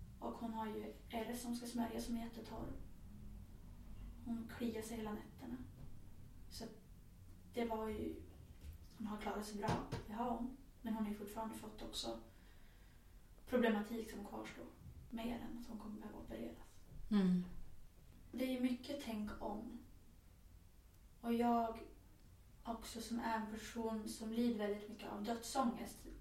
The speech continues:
Speaker 1: är ju mycket för det här, äh, paniken, liksom att vi har bara ett liv. Och det ger mig jättemycket panik.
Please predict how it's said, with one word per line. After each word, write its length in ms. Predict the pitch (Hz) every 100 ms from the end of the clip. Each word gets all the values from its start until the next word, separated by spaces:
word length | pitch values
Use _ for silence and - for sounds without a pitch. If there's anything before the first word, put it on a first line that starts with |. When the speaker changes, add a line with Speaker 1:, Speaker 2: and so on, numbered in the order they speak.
| -
Speaker 1:
är 160 | 226 208
ju 100 | 208
mycket 380 | 208 208 233 220
för 80 | 214
det 80 | 214
här, 400 | 214 208 - 214
äh, 60 | - - - - - - - - - - - - - - - - -
paniken, 580 | 240 233 240 226 220 208
liksom 180 | 214 208
att 160 | -
vi 80 | 214 -
har 420 | - 240 - - 233
bara 320 | 220 - 117
ett 280 | - - -
liv. 460 | 247 233 - 254 - - - -
Och 100 | 208
det 80 | 240
ger 140 | 214 208
mig 280 | 226 202 208
jättemycket 760 | 233 - 226 247 254 - -
panik. 520 | - - - 240 -